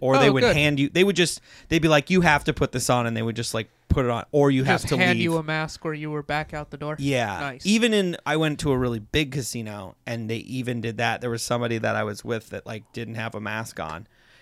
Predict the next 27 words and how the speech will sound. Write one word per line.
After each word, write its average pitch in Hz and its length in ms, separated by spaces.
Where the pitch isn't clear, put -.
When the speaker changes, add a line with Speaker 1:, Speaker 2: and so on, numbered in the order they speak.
Speaker 1:
and 120 140
security 127 460
came, 117 460
uh, 113 140
very 180 240
quickly. 117 400
I'm 175 120
sure, 226 340
I 151 100
mean, 151 260
I, 180 300
I, 151 100
I 147 140
lived 165 200
in 147 100
Vegas, 113 280
so, 117 100
like, 113 160
I've 123 140
experienced 131 440
a 127 60
lot 131 200
of 127 120
security 143 380
situations. 151 600
Like, 127 160
once, 156 360